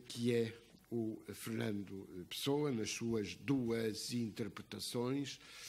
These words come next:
eh, simétricas, eh, a interpretação dos Irmãos Unidos e a interpretação da Fundação Carlos Gulbenkian, que tem sido, eh, nesta exposição,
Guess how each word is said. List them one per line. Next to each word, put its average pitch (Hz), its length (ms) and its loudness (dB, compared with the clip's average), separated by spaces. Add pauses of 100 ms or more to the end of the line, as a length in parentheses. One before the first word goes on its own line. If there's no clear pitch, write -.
(340)
eh, 135 360 8
simétricas, 131 1300 2
eh, 123 400 0
a 110 100 0
interpretação 113 880 0 (480)
dos 110 160 0
Irmãos 113 340 2
Unidos 123 680 0
e 117 60 2
a 117 60 2
interpretação 110 840 -4 (260)
da 113 280 -2
Fundação 107 520 -4
Carlos 98 380 -6
Gulbenkian, 98 760 -4 (480)
que - 140 -2
tem 120 280 2
sido, 117 640 2 (440)
eh, 101 240 -6
nesta 117 480 0
exposição, 110 840 -2